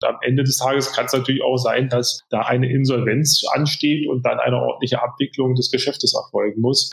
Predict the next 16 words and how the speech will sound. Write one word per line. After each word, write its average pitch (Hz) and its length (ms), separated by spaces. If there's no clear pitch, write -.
Ähm, 120 260
das 113 120
ist 135 60
eben 127 160
in 123 200
unserem 123 340
Wirtschaftsleben 127 640
nicht 131 200
ausgeschlossen, 127 640
dass 127 180
man 127 100
aus 123 220
dem 117 120
Wirtschaftsleben 123 640
mal 123 120
ausscheidet. 110 500